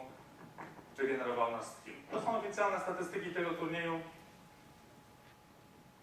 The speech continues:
Radośnie nasi fani spoglądali, jak najlepsi gracze na świecie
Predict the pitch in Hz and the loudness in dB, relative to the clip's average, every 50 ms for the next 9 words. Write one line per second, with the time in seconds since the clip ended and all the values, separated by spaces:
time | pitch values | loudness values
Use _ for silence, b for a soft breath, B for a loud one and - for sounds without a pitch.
0 | - - - - - - - - - - - - - - - 139 143 147 147 151 | -20 -20 -20 -20 -20 -20 -20 -20 -20 -20 -20 -20 -20 -14 -8 -6 -4 -2 -2 -2
1 | 147 - - - 139 135 127 - - - - - - - - - - - - 131 | -2 -4 -4 -6 -6 -4 -6 -6 -10 -14 -18 -20 -20 -20 -20 -20 -20 -10 -6 -4
2 | 127 127 - - 127 123 120 - - 120 117 117 117 113 107 107 - - - - | -2 -2 -4 -4 -6 -8 -10 -4 0 0 0 0 0 -4 -6 -10 -12 -16 -18 -20
3 | - - - - - - - - - - 120 117 120 123 123 127 123 120 120 120 | -20 -20 -20 -20 -20 -20 -20 -14 -8 -6 -4 -4 -4 -2 2 6 6 6 6 6
4 | 117 113 - - 120 117 - 143 - - - 127 131 123 123 123 - - 120 117 | 4 0 -2 -2 0 2 2 2 2 0 -2 -2 2 2 4 4 2 0 -4 -6
5 | 113 117 - - - 120 113 - 113 | -6 -6 -8 -6 -6 -6 -6 -4 -4